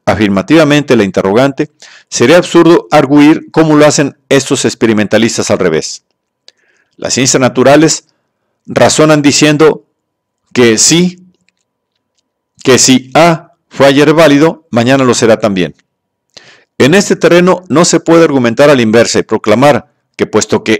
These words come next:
A fue antes válido, no lo será ya en el futuro. Se suele criticar a los economistas una supuesta despreocupación por la historia.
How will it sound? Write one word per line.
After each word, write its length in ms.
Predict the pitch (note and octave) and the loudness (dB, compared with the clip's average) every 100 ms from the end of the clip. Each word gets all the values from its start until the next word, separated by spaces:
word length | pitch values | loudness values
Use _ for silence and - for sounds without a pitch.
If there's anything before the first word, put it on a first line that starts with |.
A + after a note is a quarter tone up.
| - | -2
A 280 | C3+ C#3+ - | 0 0 -4
fue 180 | - B2 | -2 0
antes 300 | B2+ C3 C#3+ | 2 0 -2
válido, 480 | D3 D3+ C3+ D#3 - - | 2 2 2 0 -2 -2
no 160 | C3+ | 0
lo 100 | C#3 | 0
será 220 | A#2 A2 | 0 0
ya 120 | A2 A2 | 2 0
en 60 | |
el 80 | G2+ | -4
futuro. 440 | - - F2 C2 _ _ _ _ _ _ _ _ _ | -8 -8 -8 -8 _ _ _ _ _ _ _ _ _
Se 140 | - G#2 | -10 -4
suele 280 | D3 C#3+ | 0 0
criticar 420 | B2+ B2+ A2+ C#3 C#3+ | 0 -2 0 2 2
a 60 | |
los 160 | C3 A#2 | 2 0
economistas 720 | G2+ G#2+ A2 C#3 - D3+ - | -4 -2 -2 -2 -2 -4 -2
una 220 | C3+ C#3+ C3 | -2 0 0
supuesta 580 | A#2 - C3+ B2+ B2+ - | -4 0 0 0 -2 0
despreocupación 760 | A2 - A2 - G#2+ F#2+ B2 | -2 -2 -6 -4 -6 -2 -4
por 140 | B2 G2+ | -2 -6
la 40 | |
historia. 400 | - F#2+ E2 | -2 -2 -2